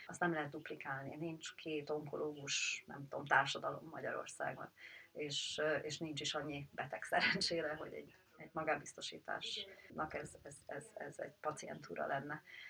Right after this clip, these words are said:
A magánbiztosításoknak az a kérdés, hogy mekkora lesz a kockázatközösség. Hogyha nagyon sokan mennek át, akkor a magánbiztosítások sok mindent fognak fedezni. Ha jó sokan lesznek magánbiztosításban, magas kockázatú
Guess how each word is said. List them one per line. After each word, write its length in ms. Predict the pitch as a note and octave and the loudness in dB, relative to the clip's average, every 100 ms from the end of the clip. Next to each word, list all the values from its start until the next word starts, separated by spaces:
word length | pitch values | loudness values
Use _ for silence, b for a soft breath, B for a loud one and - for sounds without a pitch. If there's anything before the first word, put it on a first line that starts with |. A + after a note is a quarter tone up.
| B - | B -10
A 120 | - | -2
magánbiztosításoknak 1160 | E3 E3 D#3+ E3 E3+ - E3+ D#3 D#3+ D#3 D#3+ D#3+ | 4 4 4 2 0 -2 -2 -4 -4 -6 0 2
az 80 | D3+ | 4
a 80 | |
kérdés, 320 | D3 D#3+ D3+ D#3 | 2 0 0 -2
hogy 100 | D3 | -2
mekkora 320 | B2 - C#3+ | -2 0 0
lesz 200 | C#3 - | 0 -4
a 60 | |
kockázatközösség. 1080 | - D3+ - D3+ D#3 D#3 C#3 - - - C3 | -10 -10 -2 -2 -2 -6 -6 -6 -6 -4 -6
Hogyha 340 | - - D#3 D#3 | -6 2 6 6
nagyon 300 | D#3+ F3 A#3 | 4 4 4
sokan 320 | C4 C4 A#3+ | 4 4 6
mennek 320 | G#3+ G3+ G3 | 6 4 4
át, 200 | F3 F3+ | 6 6
akkor 220 | E3+ - | 2 2
a 60 | C#3+ | 2
magánbiztosítások 920 | C#3+ C#3+ D3 D3 E3 D#3+ F3+ F3 - | 2 -2 -4 -4 -4 -4 -2 -2 0
sok 220 | - - | 2 2
mindent 320 | - D3+ D#3 - | 0 -6 -6 -6
fognak 300 | - D#3 - | -8 -8 -4
fedezni. 440 | D3 D3+ - D#3 - B B B | -6 -4 -8 -10 -12 B B B
Ha 100 | E3+ | 6
jó 180 | A3 A#3+ | 8 8
sokan 300 | F3+ - D3+ | 6 4 4
lesznek 400 | D3 - D3+ - | 2 -4 -8 -2
magánbiztosításban, 1120 | D#3+ D3+ D#3 D3+ D#3+ - D3+ - C3 - A#2+ | 4 4 4 0 -4 -4 -2 2 2 2 -4
magas 300 | - F3 A3 | 0 0 0
kockázatú 720 | - G#3 - G#3 G#3 G3+ G3+ | -2 0 6 6 6 0 -2